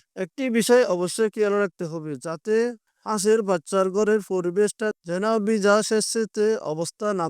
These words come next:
থাকে, কারণ ভিজা বা স্যাঁতসেঁতে থাকলে তার মধ্যে অনেক ব্যাকটেরিয়া জন্ম হয়, সেখান থেকে ব্যাকটেরিয়ার দ্বারা এফেক্ট হয়ে গেলে কিন্তু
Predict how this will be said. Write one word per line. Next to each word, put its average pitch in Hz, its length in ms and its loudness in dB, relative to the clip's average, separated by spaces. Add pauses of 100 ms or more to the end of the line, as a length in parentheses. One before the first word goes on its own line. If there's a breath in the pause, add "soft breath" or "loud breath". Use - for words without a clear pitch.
থাকে, 156 280 -10 (360)
কারণ 190 240 2 (100)
ভিজা 226 300 2
বা 214 200 2
স্যাঁতসেঁতে 220 580 -2 (120)
থাকলে 220 360 -2 (300)
তার 180 200 0
মধ্যে 190 360 0 (120)
অনেক 196 320 -4
ব্যাকটেরিয়া 208 540 0
জন্ম 160 360 -4
হয়, 143 220 -6 (220)
সেখান 233 380 -2
থেকে 226 280 0
ব্যাকটেরিয়ার 214 600 0
দ্বারা 214 240 2 (200)
এফেক্ট 202 380 -6
হয়ে 214 260 2
গেলে 202 260 0
কিন্তু 202 320 -6